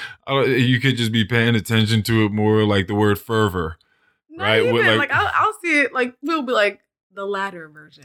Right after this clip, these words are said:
Speaker 2: I'm just like, "Has this always been a terminology that people were using?"
Speaker 1: That's it. One, by the way, that's another one where we're not saying it quite right, like goal,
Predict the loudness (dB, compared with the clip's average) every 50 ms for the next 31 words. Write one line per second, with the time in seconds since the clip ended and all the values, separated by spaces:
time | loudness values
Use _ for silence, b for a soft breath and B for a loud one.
0 | -18 -12 -8 -6 -6 -6 -6 -4 -2 0 0 0 0 -2 -8 _ _ _ _ _
1 | _ _ _ _ _ _ _ _ _ -10 -8 -6 -4 -4 -6 -4 -2 -2 -2 -2
2 | 0 0 0 -2 -2 -4 -8 -6 -4 -2 0 -2 -2 -2 -4 -2 0 0 0 0
3 | 0 0 0 0 0 0 -2 -2 -2 -2 -2 -2 -2 -2 0 0 0 0 0 2
4 | 2 2 2 0 -2 _ -4 -2 -2 0 0 -2 -2 -2 0 0 2 2 0 -2
5 | -4 -6 -4 0 0 0 0 0 0 2 2 2 2 2 0 0 -2 -2 0 0
6 | 2 2 2 2 2 2 2 4 4 4 4 4 4 4 4 2 0 -2 -4 -2
7 | 0 2 4 4 2 2 0 -2 -2 -2 0 2 2 4 2 2 2 2 2 0
8 | -2 -4 -4 -2 0 2 2 2 0